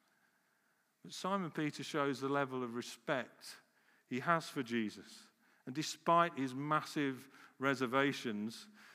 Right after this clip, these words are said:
the seeming nonsense of this command, he calls Jesus Master.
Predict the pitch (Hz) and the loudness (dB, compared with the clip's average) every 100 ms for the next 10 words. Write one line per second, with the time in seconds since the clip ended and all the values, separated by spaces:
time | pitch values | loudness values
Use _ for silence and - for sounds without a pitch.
0 | - - _ - - 170 147 139 143 139 | -20 -20 _ -4 0 2 2 -2 -2 2
1 | 165 190 190 - 117 - 135 123 139 - | 4 4 2 -2 -4 -2 -4 -2 -2 -2
2 | 143 135 156 123 92 95 - _ - - | -2 2 4 2 -2 -10 -18 _ -8 -8
3 | - 160 165 165 156 - 135 117 104 117 | -2 2 4 2 0 -2 0 0 -2 -4
4 | 117 - - - _ _ 107 135 - - | -6 -12 -18 -20 _ _ 0 0 0 -6
5 | - 113 | -2 -2